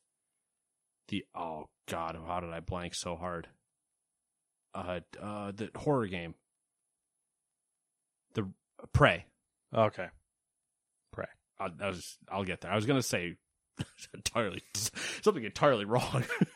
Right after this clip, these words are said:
Speaker 2: Uh, that has a release window of summer twenty twenty-two. Um,
Speaker 1: vampire
Speaker 2: shooter. Yeah, it's another one of those, like,
Speaker 1: four person
Speaker 2: co-op
Speaker 1: V A I,
Speaker 2: shooters. Yeah.
Speaker 1: um, asymmetric.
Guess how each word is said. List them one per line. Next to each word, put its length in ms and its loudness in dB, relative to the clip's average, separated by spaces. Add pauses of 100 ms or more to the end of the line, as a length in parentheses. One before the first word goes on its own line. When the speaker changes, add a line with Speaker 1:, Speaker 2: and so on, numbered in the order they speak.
(260)
Speaker 2:
Uh, 260 12
that 160 10
has 140 10
a 40 12
release 320 8
window 280 8
of 100 4
summer 240 2
twenty 240 -2
twenty-two. 640 0 (480)
Um, 560 6 (400)
Speaker 1:
vampire 960 4 (100)
Speaker 2:
shooter. 540 4
Yeah, 180 8
it's 120 2
another 200 10
one 160 10
of 60 10
those, 320 10
like, 420 4 (160)
Speaker 1:
four 360 10
person 840 4 (380)
Speaker 2:
co-op 440 8
Speaker 1:
V 220 2
A 60 4
I, 480 4 (360)
Speaker 2:
shooters. 200 -12 (300)
Yeah. 300 2
Speaker 1:
um, 220 -6 (400)
asymmetric. 840 2